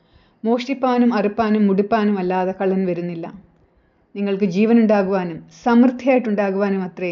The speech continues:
ഞാൻ വന്നിരിക്കുന്നത്" എന്ന് പറയുന്നു. ഇവിടെ രണ്ട് ചോയ്സസ് ഉണ്ട്. ഒന്ന് സമൃദ്ധിയായിട്ടുള്ള ജീവൻ്റെ ചോയ്സ്, അല്ലെങ്കിൽ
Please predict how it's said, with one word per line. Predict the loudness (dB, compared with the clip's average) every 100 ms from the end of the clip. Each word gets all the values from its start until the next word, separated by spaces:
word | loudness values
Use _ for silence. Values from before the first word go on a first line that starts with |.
| -8
ഞാൻ | -8 -6 -6
വന്നിരിക്കുന്നത്" | -6 -8 -8 -10 -10 -12 -16 _
എന്ന് | -14 -14
പറയുന്നു. | -12 -14 -14 -16 -18 _ _ _ _ _ _ _ _ _ _ _ _ _ _
ഇവിടെ | -6 0 0 0 -4 _ _
രണ്ട് | -2 0 2 2 0 -4 -18
ചോയ്സസ് | -4 -2 -2 -4 -8
ഉണ്ട്. | -8 -10 -14 _ -14
ഒന്ന് | -6 -4 -4 -8 _ _ _ _ _ _ _ _ -8
സമൃദ്ധിയായിട്ടുള്ള | -2 0 -2 -2 -2 -2 -2 -4
ജീവൻ്റെ | -4 -4 -4 -4 -6
ചോയ്സ്, | -6 -6 -6 -10 -16 -14
അല്ലെങ്കിൽ | -8 -6 -6 -8